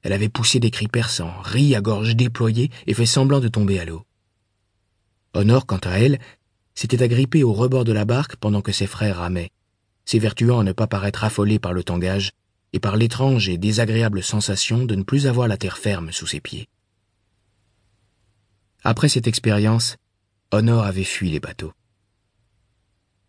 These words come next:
Elle avait entendu parler de traversées difficiles, mais espérait affronter ce péril comme elle affrontait les autres épreuves, avec constance. Après avoir quitté Bristol, elle demeura sur le pont avec Grace et d'autres passagers,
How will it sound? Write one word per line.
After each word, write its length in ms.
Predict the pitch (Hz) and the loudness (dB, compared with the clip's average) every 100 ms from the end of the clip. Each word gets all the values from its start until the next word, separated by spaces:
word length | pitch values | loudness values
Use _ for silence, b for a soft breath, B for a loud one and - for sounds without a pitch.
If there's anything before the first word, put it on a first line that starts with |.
| _ _ _ _ | _ _ _ _
Elle 120 | 123 | 0
avait 140 | 139 190 | 2 4
entendu 380 | 180 151 147 180 | 4 2 2 2
parler 300 | 139 139 143 | 2 2 2
de 80 | |
traversées 520 | 120 120 113 113 - 107 | 0 0 0 0 -2 -2
difficiles, 600 | 110 117 110 131 120 117 _ _ _ | -2 -2 -2 -2 -4 -6 _ _ _
mais 120 | 110 123 | 0 0
espérait 400 | 143 - 165 180 | 2 0 2 0
affronter 360 | 135 139 143 | 0 -2 -2
ce 140 | 131 120 | -2 -2
péril 460 | 120 117 131 117 | 0 2 0 -2
comme 200 | 120 104 | -2 -2
elle 80 | 101 | 0
affrontait 420 | 101 - 104 107 | -2 -4 -4 -2
les 160 | 101 95 | 0 -2
autres 260 | 101 104 | -2 -2
épreuves, 420 | 98 - 92 85 80 _ _ _ _ - | -2 -4 -6 -6 -8 _ _ _ _ -4
avec 240 | 95 95 | -4 -4
constance. 640 | - 95 - 80 - - - _ _ _ _ _ _ _ _ _ _ _ _ _ _ _ _ | -2 -2 -2 -6 -6 -8 -10 _ _ _ _ _ _ _ _ _ _ _ _ _ _ _ _
Après 200 | 120 147 | -2 2
avoir 240 | 139 127 | 4 2
quitté 240 | - 117 110 | 0 -2 0
Bristol, 540 | 98 107 - 156 185 B B B | 0 -2 0 2 2 B B B
elle 120 | - | 0
demeura 300 | 127 151 175 | 2 2 2
sur 180 | 185 131 | 0 0
le 100 | 123 | 0
pont 260 | 117 151 127 | 0 0 0
avec 200 | 98 95 | -2 -4
Grace 420 | 110 120 113 - | 0 0 0 -2
et 40 | |
d'autres 280 | 98 110 - | -2 -2 -2
passagers, 560 | 92 92 92 87 85 | -6 -4 -4 -4 -8